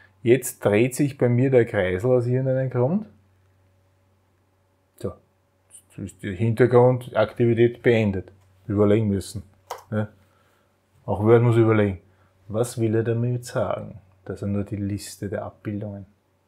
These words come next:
Ich weiß nicht, wer es braucht, braucht. Seitenzahlen rechtsbündig.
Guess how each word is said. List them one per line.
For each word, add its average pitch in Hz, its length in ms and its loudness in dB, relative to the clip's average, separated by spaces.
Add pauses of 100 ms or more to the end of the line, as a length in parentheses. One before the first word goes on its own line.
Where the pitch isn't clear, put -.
(840)
Ich 98 140 -6
weiß 127 200 10
nicht, 113 120 0
wer 127 80 8
es 123 100 4
braucht, 127 540 8
braucht. 110 420 4 (400)
Seitenzahlen 120 540 6
rechtsbündig. 170 760 4